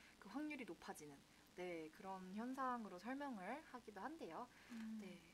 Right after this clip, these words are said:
Speaker 1: 그리고 다음으로는, 어, 링컨.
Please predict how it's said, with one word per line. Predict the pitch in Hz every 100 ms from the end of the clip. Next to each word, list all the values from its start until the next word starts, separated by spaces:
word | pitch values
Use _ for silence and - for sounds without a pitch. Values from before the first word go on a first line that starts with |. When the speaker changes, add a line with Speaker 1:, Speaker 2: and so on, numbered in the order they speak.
| - -
Speaker 1:
그리고 | 226
다음으로는, | - 220 247 285 294 269 254 233 226 240 233 180 170 - - -
어, | 190 180 170 - -
링컨. | 170 220 254 262 254 175